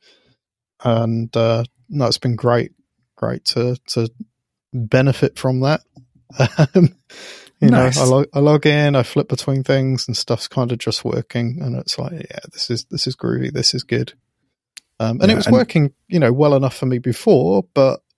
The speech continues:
Speaker 1: this is even better because I can now go, "Ah, click that. What about that?" You know, and, and, and just move quite fluidly.
Speaker 2: Yeah, and that's what's, what I've been hearing from a lot of telemetry deck users or would-be users. Like,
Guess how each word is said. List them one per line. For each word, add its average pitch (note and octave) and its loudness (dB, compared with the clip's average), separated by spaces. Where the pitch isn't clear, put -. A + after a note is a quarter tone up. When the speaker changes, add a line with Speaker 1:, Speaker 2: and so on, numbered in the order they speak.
Speaker 1:
this - -2
is C#3+ 2
even B2+ 0
better A#2 2
because G#2 -6
I G#2 -6
can A#2 -8
now A#2 -6
go, A2+ -6
"Ah, - -4
click - -2
that. A#2+ -4
What A#2+ -2
about A2 -4
that?" A2 -6
You C3 -4
know, G#2+ -2
and, A2 -4
and, A2 -8
and G#2+ -10
just - -6
move A2 -4
quite - -2
fluidly. A2+ -2
Speaker 2:
Yeah, G#2 -4
and G#2 -4
that's D#3 -2
what's, A3 -2
what C#3+ 2
I've C3 0
been G#2+ 0
hearing G#2+ 0
from G#2 -6
a G2+ -4
lot G#2+ -4
of G#2+ -8
telemetry A2+ -4
deck G#2 -6
users A#2 -4
or A2+ 0
would-be A2 -4
users. G#2 -6
Like, A#2 -4